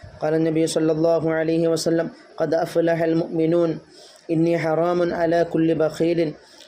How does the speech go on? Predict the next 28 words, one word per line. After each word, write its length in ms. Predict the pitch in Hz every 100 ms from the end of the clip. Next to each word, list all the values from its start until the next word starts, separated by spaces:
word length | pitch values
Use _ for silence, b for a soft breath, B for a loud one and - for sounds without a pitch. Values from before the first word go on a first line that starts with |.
| -
ومنافق 640 | 156 160 156 165 175 170 170 160 139 - - - -
<clears throat> 440 | - 190 170 143
ومراء." 480 | 170 170 165 175 175 165 151
صدق 300 | 170 160 160
رسول 320 | 160 156 165 160
الله 240 | 156 160
صلى 260 | 156 156 151
الله 420 | 147 151 147 147
عليه 240 | 143 143
وسلم. 300 | 143 143 131 - B B B B 156
ഏറ്റവും 340 | 160 165 156
സ്നേഹ 280 | 156 160 165
ബഹുമാനാദരവ് 840 | 156 160 160 160 160 151 156 156
നിറഞ്ഞ 240 | 156 151 151 - - B -
പ്രിയമുള്ള 420 | 160 160 160 160 160
മുഅ്മിനീങ്ങളെ, 680 | 143 147 165 160 156 156 151 - - - - -
അല്ലാഹു 300 | 139 160 160
സുബ്ഹാനഹു 480 | 160 147 165 165 165
വ 40 |
തആല 280 | 156 160 160 156 - B B B - -
പരിശുദ്ധമാക്കപ്പെട്ട 840 | 156 160 165 165 170 165 156 156 165
ഇൽമിൻ്റെ 420 | 160 165 165 160
ബറക്കത്ത് 440 | 151 147 165 160
കൊണ്ട് 220 | 151 151
നമ്മുടെ 200 | 156 156
പാപങ്ങളൊക്കെ 580 | 147 151 156 156 156 156
പുറത്തു 280 | 147 147 160
തരുമാറാവട്ടെ. 720 | 151 151 147 143 147 143 143